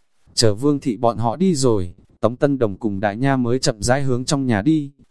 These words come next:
thời gian thượng sớm, giờ lành là ở buổi trưa canh ba, các nàng chính là đi trong chốc lát nghỉ một lát nhi, cũng còn có thể chạy trở về. Cô nương, nơi này có khoai lang.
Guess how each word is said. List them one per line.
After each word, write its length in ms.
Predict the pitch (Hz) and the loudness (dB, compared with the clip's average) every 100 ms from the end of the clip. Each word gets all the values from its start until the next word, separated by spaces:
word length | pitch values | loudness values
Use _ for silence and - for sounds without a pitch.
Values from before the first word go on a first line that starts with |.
| - | -2
thời 140 | 107 | 0
gian 240 | 98 143 139 | 4 2 2
thượng 220 | 139 98 | -2 0
sớm, 420 | - 113 113 156 - _ | 2 4 2 -4 -12 _
giờ 200 | 117 117 | 0 2
lành 220 | 104 104 101 | 4 0 2
là 180 | 101 | 0
ở 160 | 95 92 | 2 -2
buổi 200 | 113 92 | 0 -2
trưa 220 | - 151 | 4 4
canh 240 | 143 143 135 | 4 0 4
ba, 340 | 143 139 135 _ _ | 4 4 -2 _ _
các 160 | - 175 | 0 2
nàng 240 | 139 107 | 2 0
chính 260 | 92 110 151 | -2 -2 0
là 100 | 113 | 2
đi 160 | 131 135 | 4 4
trong 200 | 139 135 | 0 0
chốc 200 | 190 160 | -2 0
lát 200 | 165 165 | -2 2
nghỉ 200 | 127 90 | 0 0
một 220 | 104 107 | -2 -2
lát 200 | 151 160 | -2 0
nhi, 340 | 151 147 135 - _ _ | 2 0 -2 -12 _ _
cũng 160 | 131 135 | -10 -2
còn 220 | 135 98 | 0 0
có 140 | - 113 | -2 0
thể 180 | 127 | 0
chạy 220 | - 117 110 | 2 0 2
trở 180 | - 92 | 0 4
về. 380 | 107 98 90 - _ _ _ _ - | 4 4 2 -10 _ _ _ _ -2
Cô 220 | 151 147 | 2 2
nương, 380 | 143 139 139 139 - - | 4 2 0 -8 -18 -6
nơi 220 | 135 143 | 0 2
này 220 | 131 95 | 4 2
có 160 | - 113 | 0 -4
khoai 220 | 160 147 | -2 2
lang. 340 | 139 135 139 | 4 2 0